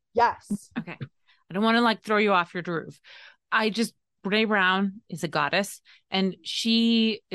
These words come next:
Speaker 2: she really helped me distinguish the difference between guilt and shame, because for, for, for years and years and years and years, I walked around, I was like, "Oh, I have such an issue with guilt. I have such an issue with guilt." Like, my friends would be like, "Oh, you're that Catholic guilt." And then I read one of her books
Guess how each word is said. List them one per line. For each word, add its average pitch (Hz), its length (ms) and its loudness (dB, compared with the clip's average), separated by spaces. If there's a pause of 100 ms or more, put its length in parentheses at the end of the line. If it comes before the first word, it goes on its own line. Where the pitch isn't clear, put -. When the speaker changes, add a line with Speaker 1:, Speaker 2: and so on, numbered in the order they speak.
(140)
Speaker 2:
she 269 280 0
really 233 220 2
helped 208 160 0
me 208 140 2
distinguish 190 480 -4
the 165 60 -14
difference 170 180 -8
between 175 140 -6
guilt 175 220 -2
and 156 140 -6
shame, 180 300 -6
because - 240 -10
for, 185 420 0 (160)
for, 196 220 -8 (500)
for 226 100 -4
years 226 640 2
and 226 100 2
years 208 140 0
and 190 100 -2
years 185 140 -2
and 190 80 -4
years, 240 200 0
I 180 80 2
walked 170 240 0
around, 185 80 -4
I - 20 -4
was 170 60 -8
like, - 120 -14
"Oh, 190 60 -2
I 185 40 2
have 165 80 -4
such 190 140 -16
an 190 60 -10
issue 175 200 -10
with - 120 -16
guilt. 190 340 -4
I 151 60 -10
have 190 80 -6
such - 160 -12
an 160 60 -6
issue 156 140 -10
with 147 120 -12
guilt." 180 180 -2
Like, 156 100 -8
my 160 100 -6
friends 190 200 -6
would 170 80 -10
be 160 80 -2
like, 143 160 -2
"Oh, 240 120 4
you're 190 160 2
that 220 160 0
Catholic 240 340 0
guilt." 233 300 2 (400)
And 202 120 -2
then 226 240 2 (120)
I 196 100 0
read 196 380 0
one 190 120 -2
of 175 100 -6
her 170 80 -12
books 220 440 -4